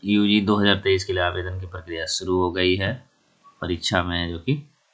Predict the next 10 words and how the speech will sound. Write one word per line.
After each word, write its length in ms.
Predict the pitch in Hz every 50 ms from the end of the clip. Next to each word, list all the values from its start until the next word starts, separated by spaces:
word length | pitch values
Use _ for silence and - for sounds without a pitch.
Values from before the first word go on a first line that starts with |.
| _ -
अ, 240 | 95 92 87 85 - 92
इक्कीस 460 | 92 87 87 - - 98 92 - -
से 80 | 123
इकतीस 640 | 135 131 - - 92 87 - _ - 98 95 - 92
मई 180 | 87 85 85
तक 220 | 82 - 87 - - 87
है 80 | 80
जो 80 | 85 82
कि 160 | - 87 87
होगी। 360 | 95 87 80 85 98 131 147